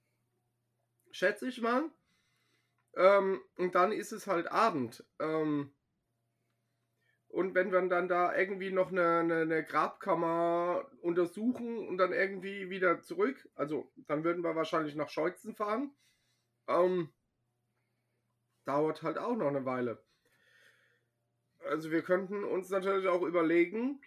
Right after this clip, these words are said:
hier einzukehren, hier nochmal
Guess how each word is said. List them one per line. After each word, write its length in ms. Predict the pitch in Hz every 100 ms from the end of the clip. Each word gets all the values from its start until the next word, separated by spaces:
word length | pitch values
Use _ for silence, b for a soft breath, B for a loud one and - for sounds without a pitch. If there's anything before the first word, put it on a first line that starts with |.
| _ _ _ _ _ -
hier 300 | 165 170 -
einzukehren, 920 | 156 202 214 226 240 226 240 311 320 _ _ _ _ _ _ _ _ -
hier 220 | 139 175
nochmal 840 | 170 175 175 170 170 170 175 160